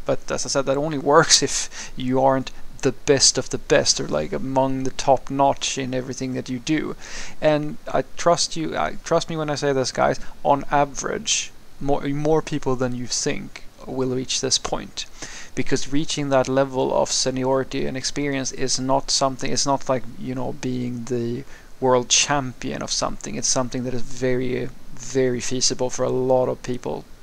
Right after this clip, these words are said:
to reach, uh, that, to reach that level. And I can tell you that if you're unhappy, it's just like if something's too hard or if you people are too bitter or like y-, you don't enjoy your place of work.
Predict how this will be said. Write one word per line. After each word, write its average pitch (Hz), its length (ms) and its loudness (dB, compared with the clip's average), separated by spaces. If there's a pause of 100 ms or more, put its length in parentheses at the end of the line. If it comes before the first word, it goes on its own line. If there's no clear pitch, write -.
(100)
to 120 220 -6
reach, - 580 -4
uh, - 60 -6
that, - 420 -2
to - 140 -6
reach 139 220 -4
that 123 180 0
level. 135 320 0 (720)
And 135 480 2 (1500)
I 139 80 4
can 151 180 -4
tell 165 320 0
you 160 220 -2
that 135 540 0 (800)
if - 360 -6
you're 135 160 -2
unhappy, 147 800 -4 (340)
it's 151 320 -2
just - 260 0
like 135 300 -6 (120)
if - 160 -6
something's 135 340 -2
too 127 200 -4
hard 127 540 4
or 135 140 0
if 123 140 -6
you 131 80 -8
people - 400 -6
are 135 100 -4
too - 180 -6
bitter - 600 -4
or 73 220 -2
like 73 420 -6
y-, 143 80 -6
you 131 400 -6
don't 131 380 -6
enjoy 135 260 -4
your 131 120 -2
place 127 300 -4
of 120 100 -6
work. 147 220 2